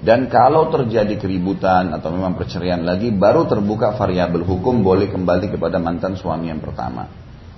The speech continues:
Itu tidak boleh direkayasa, karena kata Nabi sallallahu alaihi wasallam, "La'anallahu al-muhallil wal muhallal lahu." Allah melaknat siapa yang, misal suami berkata pada temannya,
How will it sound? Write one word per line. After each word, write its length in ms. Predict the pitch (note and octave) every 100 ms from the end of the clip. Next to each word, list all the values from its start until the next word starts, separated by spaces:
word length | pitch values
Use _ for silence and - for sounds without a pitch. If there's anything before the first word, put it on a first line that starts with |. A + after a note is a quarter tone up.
| - - - - - -
Itu 320 | A#2 A#2 A#2+
tidak 240 | D3+ B2 A2
boleh 240 | C#3 B2
direkayasa, 800 | A2 G#2+ G2 G2 F#2+ C#2 - -
karena 240 | - E2+ E2+
kata 160 | E2+
Nabi 240 | F#2 A2 A2+
sallallahu 160 | G2
alaihi 160 | F2 G#2
wasallam, 200 | G#2 F2+
"La'anallahu 640 | G2+ G2+ G2 F2+ F#2 G#2 G2+
al-muhallil 520 | F2+ E2+ - B2+ A2+ F#2+
wal 160 | G2+ G2
muhallal 440 | F#2 A2 G2+ F#2+ E2+
lahu." 220 | E2 F#2+ - - - - - -
Allah 240 | F#2 A2 G#2
melaknat 560 | F#2 G#2 - A2+ C3 - - -
siapa 480 | - - G#2+ G2+ G#2+ G#2+
yang, 320 | G#2 G2 F#2 F2 - G2
misal 240 | G2+ C3
suami 400 | B2 A2+ G#2+ A#2+
berkata 400 | G#2+ G2 G2+ G2+
pada 240 | G2+ F#2+
temannya, 480 | F#2 G2 G2 F#2+ A2